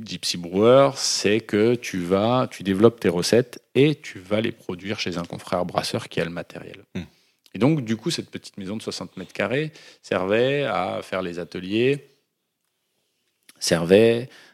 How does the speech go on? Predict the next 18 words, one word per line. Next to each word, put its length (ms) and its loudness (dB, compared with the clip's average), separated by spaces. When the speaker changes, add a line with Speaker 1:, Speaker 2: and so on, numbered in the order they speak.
Speaker 1:
euh, 540 -6
du 120 -16
coup, 180 -2
à 80 0
créer 240 -2
les 120 6
recettes. 500 -2
Speaker 2:
Mhm. 280 -8
Speaker 1:
Et 300 -4
les 240 0
ateliers 340 0
en 120 -6
faisaient 400 0
partie 420 -6
de 220 -14
ces 180 -12
temps-là 500 -6
de 160 -10